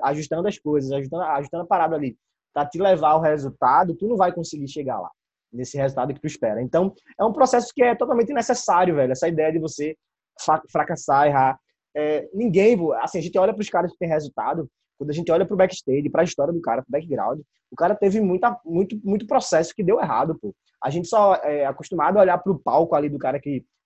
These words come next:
tá, tá tendo resultado agora, mas assim, pô, velho, o que o cara precisou fazer pra chegar até ali, velho? Quanto tempo o cara teve que trabalhar, é, que ninguém viu ele trabalhando, que nin-, ninguém viu ele fazendo pro cara chegar àquele resultado?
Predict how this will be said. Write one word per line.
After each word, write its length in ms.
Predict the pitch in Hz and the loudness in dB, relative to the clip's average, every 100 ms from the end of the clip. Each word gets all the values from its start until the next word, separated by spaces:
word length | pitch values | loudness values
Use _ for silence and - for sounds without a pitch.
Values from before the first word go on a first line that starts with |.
| - | 0
tá, 200 | 127 123 | 2 2
tá 140 | 147 | 0
tendo 180 | 160 151 | 0 0
resultado 460 | 147 143 - 160 | 2 0 0 0
agora, 340 | 131 117 131 185 | 0 0 2 2
mas 140 | 185 | 2
assim, 320 | 226 226 160 - _ _ _ | 0 -2 -4 -4 _ _ _
pô, 140 | 226 | 0
velho, 160 | 220 190 | 4 2
o 20 | |
que 60 | 202 | 2
o 60 | |
cara 160 | 220 240 | 0 0
precisou 340 | 240 226 208 | 0 -2 0
fazer 320 | 214 214 170 180 | 2 2 2 -2
pra 140 | 196 | -4
chegar 320 | - 214 185 | -4 -2 0
até 140 | 185 196 | 0 0
ali, 260 | 185 156 | 0 0
velho? 240 | 120 123 127 | -4 -6 -6
Quanto 260 | 190 208 214 | -6 -6 -6
tempo 300 | - 175 175 | -4 -4 -4
o 20 | |
cara 200 | 196 190 | -2 -2
teve 200 | 190 175 | -2 -8
que 100 | 170 | -8
trabalhar, 560 | - 175 180 156 135 - _ _ _ - | -6 -2 0 2 0 -2 _ _ _ -10
é, 680 | 135 143 139 135 135 135 127 117 | -4 -4 -2 -4 -4 -4 -4 -6
que 100 | 185 | 0
ninguém 300 | 196 185 247 | 2 4 4
viu 180 | 175 190 | 4 4
ele 100 | 185 | 4
trabalhando, 480 | 180 175 156 135 151 | 0 2 2 0 -4
que 120 | 170 | -4
nin-, 200 | 185 190 | -2 -4
ninguém 220 | 165 160 196 | -4 -2 0
viu 100 | 170 | 0
ele 120 | 170 | -4
fazendo 440 | 175 139 139 160 | -4 -6 -6 -10
pro 100 | - | -10
cara 180 | 165 175 | -6 -6
chegar 220 | 165 160 | -2 0
àquele 220 | 156 160 | 0 -2
resultado? 520 | 160 151 165 - 104 | -2 -2 -2 -2 -2